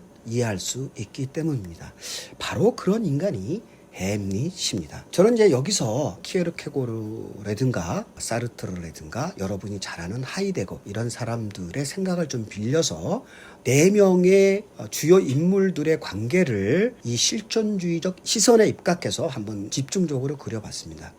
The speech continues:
햄릿의 존재 양식, 클로디우스의 존재 양식, 그다음에 거트루드의 존재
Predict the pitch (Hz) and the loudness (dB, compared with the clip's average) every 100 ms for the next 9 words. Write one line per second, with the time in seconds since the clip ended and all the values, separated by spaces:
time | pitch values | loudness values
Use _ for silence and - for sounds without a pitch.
0 | - 170 220 226 214 180 202 196 - 131 | -2 2 2 2 0 2 2 2 -2 -4
1 | 123 120 117 147 156 - 92 92 92 117 | -2 -2 -2 -4 -4 -8 -8 -6 -4 -4
2 | - - 220 220 214 208 180 170 147 - | -4 -4 0 2 2 0 0 0 -2 -4
3 | 151 185 185 - 98 101 101 160 170 - | 0 0 -2 -4 -8 -6 -2 0 0 -2
4 | 95 98 - 139 - 82 92 156 180 - | -4 0 2 2 -2 -8 -2 0 -2 -2
5 | 139 - 208 202 185 190 202 196 110 113 | -4 -4 -4 -2 2 2 0 -6 -6 -6
6 | 117 170 156 | -2 -2 -2